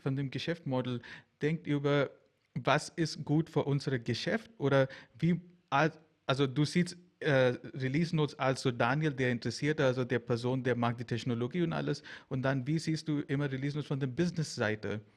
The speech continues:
Spielt das Rolle, wenn die neue Features kommt und so? Also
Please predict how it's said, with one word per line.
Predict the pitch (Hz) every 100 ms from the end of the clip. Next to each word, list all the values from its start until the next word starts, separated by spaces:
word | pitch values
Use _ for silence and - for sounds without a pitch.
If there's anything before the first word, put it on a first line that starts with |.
| _
Spielt | - - 147 156
das | 156 139 139
Rolle, | 151 196 180
wenn | 160
die | 156
neue | 143 156
Features | 151 170 - 180 175
kommt | - 180 175
und | 160
so? | - -
Also | 131 139